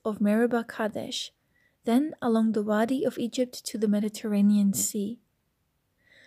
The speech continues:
This is the land you are to allot as an inheritance to the tribes of Israel, and these will be their portions,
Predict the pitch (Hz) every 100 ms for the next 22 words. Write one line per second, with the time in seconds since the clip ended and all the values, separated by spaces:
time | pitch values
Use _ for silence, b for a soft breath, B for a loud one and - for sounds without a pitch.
0 | b b - 320 - - 269 262 233 208
1 | 190 233 233 214 - 240 220 214 214 202
2 | - - 214 214 208 208 226 269 302 311
3 | 302 - 247 196 - 233 226 226 226 226
4 | 202 214 202 214 247 _ _ b b b
5 | - 208 208 269 285 247 196 233 254 262
6 | 202 190 - 214 202 233 240 247 -